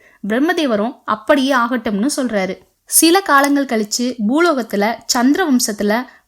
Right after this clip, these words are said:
பிரதீபன்கிற அரசர் பிறந்து எல்லா கலைகளையும்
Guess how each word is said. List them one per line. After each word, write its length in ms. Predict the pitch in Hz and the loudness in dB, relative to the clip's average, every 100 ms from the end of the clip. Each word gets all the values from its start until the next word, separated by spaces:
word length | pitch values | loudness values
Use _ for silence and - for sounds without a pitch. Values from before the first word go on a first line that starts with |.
| - | -2
பிரதீபன்கிற 560 | 254 302 339 320 294 254 | 0 2 2 2 0 0
அரசர் 480 | 196 202 247 285 | -2 -2 -2 -2
பிறந்து 520 | 254 214 208 214 240 - _ | -2 -2 -2 -2 -4 -8 _
எல்லா 520 | - 208 240 320 302 - | -2 2 4 4 2 0
கலைகளையும் 580 | 214 254 294 247 220 | 2 2 2 0 0